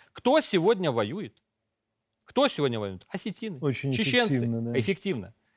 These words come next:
Speaker 1: Как можно было так оскорблять народы России? Недопустимо. То же самое, как, м, не будем кормить Беларусь, это оскорбление России. Никто никого никогда не кормил. Вот эту концепцию мы должны сформулировать таким образом, что мы взаимодополняем друг друга,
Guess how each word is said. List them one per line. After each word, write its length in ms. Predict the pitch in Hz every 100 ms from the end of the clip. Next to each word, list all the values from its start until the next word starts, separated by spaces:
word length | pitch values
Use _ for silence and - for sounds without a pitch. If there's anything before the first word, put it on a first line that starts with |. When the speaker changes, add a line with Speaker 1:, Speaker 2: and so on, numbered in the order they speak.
| _ _
Speaker 1:
Как 200 | 233 247
можно 280 | 180 127 117
было 180 | 120
так 200 | 110 120
оскорблять 420 | 107 - 113 104 101
народы 300 | 104 98 92
России? 360 | 98 - 92 _ _ _
Недопустимо. 760 | 120 127 123 - - - 110 107 _ _ _
То 140 | 170
же 80 | 185
самое, 360 | - 208 185
как, 280 | 156 - 202 - _ _ _
м, 260 | 123 120 147
не 140 | 139 156
будем 360 | 160 214 185
кормить 360 | - 160 185 135
Беларусь, 380 | 139 139 196 208
это 220 | 131 151
оскорбление 560 | - 143 131 165 156
России. 480 | 143 139 - 202 104 _ _ _ -
Никто 300 | 127 - 220
никого 440 | 220 - 123 180
никогда 600 | 220 127 117 110 135 180 -
не 140 | 131
кормил. 420 | 147 156 156 190 127 _ _ _ _ - -
Вот 140 | 139
эту 160 | 226 214
концепцию 580 | 220 196 294 294 - 156
мы 100 | 151
должны 220 | 151 170
сформулировать 520 | - 160 165 170 170
таким 280 | 180 - 247
образом, 400 | 185 113 95 90 _ -
что 200 | - 190
мы 120 | 196
взаимодополняем 1120 | 120 185 226 208 156 170 185 175 196 208 170
друг 180 | 110 92
друга, 280 | 87 82